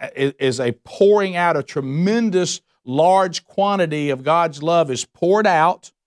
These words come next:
meaning that's the reason why we never lose hope, because the redeemed are loved by God, they are approved by God,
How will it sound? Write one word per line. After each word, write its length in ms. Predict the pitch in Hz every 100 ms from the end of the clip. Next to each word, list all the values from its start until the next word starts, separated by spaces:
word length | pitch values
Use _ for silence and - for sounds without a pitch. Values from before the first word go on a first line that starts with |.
| _ _ _ _ _
meaning 300 | 131 151 147
that's 180 | 143 147
the 60 | 165
reason 160 | 156
why 60 | 156
we 120 | 151
never 300 | 143 170 175
lose 280 | 175 185 -
hope, 400 | - 180 170 - _ _
because 300 | 117 143 131
the 120 | 135
redeemed 560 | 127 127 139 170 185 175 _ -
are 160 | 123 123
loved 400 | 131 170 180 180
by 160 | 185
God, 460 | 196 170 135 160 165 _ _
they 160 | 123 127
are 160 | 131 135
approved 640 | - - 202 233 202 151
by 160 | 143 131
God, 400 | 127 120 127